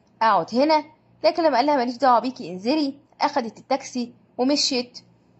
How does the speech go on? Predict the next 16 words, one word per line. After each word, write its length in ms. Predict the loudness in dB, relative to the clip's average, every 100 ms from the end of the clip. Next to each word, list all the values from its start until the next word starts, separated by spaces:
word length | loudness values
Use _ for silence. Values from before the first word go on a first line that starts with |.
| _ _ _ -6
وسابته. 1600 | 0 0 -2 -8 _ _ _ _ _ -20 -4 0 0 0 -2 -4 -12 _ -20 -20 -20 -6
فضل 260 | -2 0
ينادي 320 | 2 2 2 2
عليها، 600 | 0 0 0 2 4 2
وطبعا 520 | -2 -4 -2 -2 -2
مفيش 360 | -6 -10 -14 -4
أي 260 | -2 0 2
رد، 280 | 2 0 -6
وما 220 | -10 -6
يعرفش 400 | -2 0 -2 -2
راحت 280 | -4 -4 -8
فين 280 | -4 -2
المجنونة 500 | -2 -4 -4 -2 -2
دي 120 | -2 -4
بالتاكسي. 580 | -6 -6 -6 -8 -20 -20 _ _ _ _ _ -4
وبنشوف 600 | -2 0 -2 -2 -4 -6